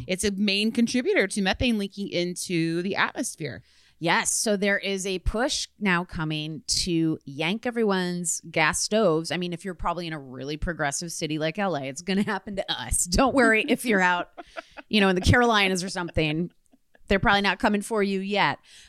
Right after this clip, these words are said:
Speaker 2: But, of course, we've all been sold by big fossil fuel, you know, um,
Speaker 1: Mm-hmm.
Speaker 2: and also the sort of notion that if you wanna be taken seriously as a cook, you must use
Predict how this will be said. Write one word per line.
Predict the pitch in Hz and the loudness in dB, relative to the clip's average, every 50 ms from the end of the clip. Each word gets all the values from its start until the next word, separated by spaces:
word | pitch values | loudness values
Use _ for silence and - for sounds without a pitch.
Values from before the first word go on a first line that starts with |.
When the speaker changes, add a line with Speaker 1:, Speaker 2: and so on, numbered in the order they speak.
| - | -16
Speaker 2:
But, | - 170 - - 196 185 170 - - | -16 -2 2 4 4 4 4 2 -2
of | 196 190 - | -6 -10 -8
course, | - - 339 392 359 311 311 - - - - - _ _ _ _ | -8 -6 -4 0 0 0 0 0 -2 -4 -6 -10 _ _ _ _
we've | 214 208 240 240 220 202 | -8 -4 -4 -4 -2 0
all | 214 165 160 170 190 | 0 2 2 0 0
been | 180 - 208 220 226 233 | -2 -4 -4 -4 -4 -6
sold | - - - - 269 285 254 196 175 185 190 185 | -6 -6 -4 -2 0 2 2 2 2 2 0 0
by | 180 147 139 139 147 160 | 0 2 2 2 0 0
big | 160 - 160 147 160 165 - | -2 0 0 0 0 -2 -4
fossil | - 156 143 151 - - 202 | -4 -2 0 0 0 -2 -4
fuel, | - - - 202 190 180 170 165 156 160 190 196 - | -6 -6 -4 -2 0 0 0 0 0 0 -2 -2 -2
you | 208 180 | -4 -4
know, | 160 151 165 185 190 180 _ _ _ - | -2 -4 -6 -6 -10 -14 _ _ _ -2
um, | 170 160 156 151 151 151 160 | 0 2 2 2 0 -2 -4
Speaker 1:
Mm-hmm. | 160 - 170 165 165 | -6 -8 -8 -8 -8
Speaker 2:
and | 180 170 170 165 165 165 165 165 - - - | -6 -6 -6 -6 -6 -8 -8 -10 -10 -8 -6
also | 165 170 - - 190 175 165 170 165 151 - | -6 -6 -6 -6 -6 -6 -8 -8 -12 -16 -16
the | 156 165 160 160 160 156 160 - _ - - - - - _ _ | -14 -14 -12 -12 -12 -14 -14 -16 _ -20 -20 -20 -20 -20 _ _
sort | - - - - 240 214 | -8 -6 -2 -2 0 -2
of | 202 190 190 | -2 -4 -4
notion | 202 190 190 202 - - - 196 180 180 | -4 -2 -2 -2 -2 -4 -4 -4 -4 -4
that | 175 160 | -6 -6
if | 175 170 - | -6 -10 -10
you | 170 | -8
wanna | 165 165 160 156 | -8 -8 -6 -8
be | 160 | -10
taken | 143 - 175 160 - 156 151 151 | -10 -10 -12 -12 -12 -12 -12 -8
seriously | 147 - - 196 190 170 165 156 147 - - 170 160 | -8 -6 -2 -2 0 0 0 -2 -4 -6 -8 -8 -8
as | 147 151 | -8 -8
a | 165 | -4
cook, | - - 381 381 - - - | 0 0 0 0 -2 -6 -4
you | 196 170 | -2 0
must | 165 165 160 - - - - | 0 0 0 -2 -4 -6 -2
use | 190 302 403 453 269 185 147 147 | 2 4 4 4 2 0 -2 -6